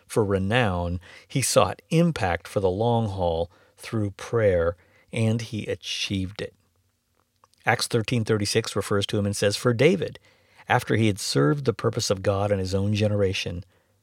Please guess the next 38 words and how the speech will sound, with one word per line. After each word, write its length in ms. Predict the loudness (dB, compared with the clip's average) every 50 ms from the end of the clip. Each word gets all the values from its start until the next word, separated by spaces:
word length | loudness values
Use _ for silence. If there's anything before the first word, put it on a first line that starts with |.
| _ _ _ _ _ _ _ _ _ _
fell 420 | -20 -6 0 4 4 6 6 4
asleep 420 | 2 0 -2 -4 -4 -4 -4 -6 -8 -8
and 160 | -6 -4 -4
was 160 | -4 -4 -4
laid 380 | -4 -2 0 0 0 0 -2 -2
with 160 | -4 -4 -4
his 160 | -4 -4 -6
fathers 500 | -4 -2 -2 -2 -2 -4 -6 -8 -10 -10
and 100 | -10 -8
saw 200 | -6 -6 -6 -6
corruption 560 | -6 -6 -4 -4 -4 -4 -4 -6 -6 -8 -8 -8
or 200 | -6 -6 -6 -6
death." 440 | -4 -4 -6 -6 -6 -8 -12 -16 -20 _ _ -20 -20 -20 _ _ _ _ -2
Wouldn't 260 | 0 0 0 0 -2
it 180 | -4 -4 -4 -6
be 120 | -8 -8
great 580 | -8 -8 -6 -4 -2 -2 -2 -4 -8 -10 -14 -16 _ _ _ _ _ _ _ _ _ _ _
if 160 | -4 -4 -2
it 80 | -2 -2
were 180 | 0 0 0 2
written 380 | 2 2 2 0 0 -2 -2
of 140 | -2 0 2
us 480 | 0 0 0 -4 -6 -6 -6 -8 -8 -12 _ _ _ _ _ _ _ _ _ _ _ _ _
that 140 | -6 -4 -2
we 120 | -2 0
served 540 | 0 0 0 2 2 4 4 4 2 2 0
the 80 | -2 -2
purposes 600 | -2 -2 -2 -2 0 0 -2 -2 -2 -2 -2 0
of 140 | 0 0 2
God 500 | 2 2 2 2 0 -2 -4 -6 -6 -8 -10 _
in 160 | -2 0 2 2
our 200 | 4 4 2 2
generation? 720 | 2 0 0 -2 -2 -4 -6 -6 -6 -6 -8 -10 -10 -14 -8 -2
We 140 | 0 2 4
moved 560 | 4 4 4 4 6 6 4 4 2 -2 -6 -10 _ _ _ _ _ _ _ _ _ _ _ _ _ _ _
the 100 | -8 -6
kingdom 500 | -4 -2 0 0 0 0 0 0 -2 -2
forward 800 | -6 -8 -8 -6 -2 0 2 2 2 0 -2 -4 -4 -4 -6